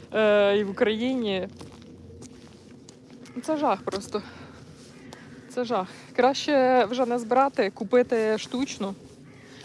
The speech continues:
і все. Це буде і краще. Е,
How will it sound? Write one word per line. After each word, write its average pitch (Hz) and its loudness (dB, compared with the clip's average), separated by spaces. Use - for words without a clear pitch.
і 226 -4
все. 202 2
Це - 0
буде 233 -2
і 190 0
краще. 254 -2
Е, 208 -6